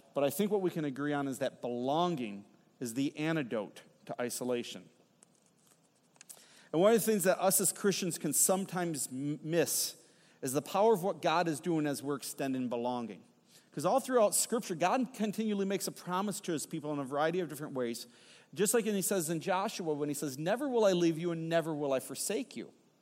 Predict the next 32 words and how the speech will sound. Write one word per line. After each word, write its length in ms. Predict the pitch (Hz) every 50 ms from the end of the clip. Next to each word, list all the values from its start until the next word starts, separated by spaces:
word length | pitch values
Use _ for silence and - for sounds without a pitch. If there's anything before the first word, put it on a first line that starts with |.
| _ _ _ _ -
In 60 | 156
other 160 | 202 247 -
words, 260 | 196 170 160 - - 147
"Never 240 | 170 190 170 170
will 160 | 160 156 170 165
you 100 | 160 156
be 120 | 143 165
alone." 320 | 175 190 240 285 254 - - - _ _ _ _ _ _ _ _ _ _ _ _ _ _ _ _ - - -
And 140 | 156 170 180
when 200 | 196 202 196 185
you 300 | 185 202 240 277 285 285
and 140 | 277 262 233
I, 180 | 220 233 233
as 160 | 220 190 - -
followers 560 | - - 185 185 214 226 226 226 220 185 151
of 140 | 185 156 135
Jesus, 340 | 165 208 220 196 185 139
go 460 | - - 170 170 175 190 208 220 - - - - - -
and 140 | 147 151 170
we 120 | 226 226
help 240 | 180 180 208 208 208
someone 260 | - 226 208 196 185
experience 360 | 180 180 - - 190 180 151
belonging, 360 | - 170 175 180 180 160 151 147
they're 260 | 190 240 233 - -
actually 420 | 185 180 175 - - 214 226 214 -
physically 600 | - - - 214 202 175 196 - - 202 208 196
experiencing 560 | 170 - - - 185 175 160 - 170 165 160
that 220 | 156 156 160 - -
promise 380 | - 156 147 143 139 - -
of 140 | 127 113 113
God. 340 | 165 185 220 208 - -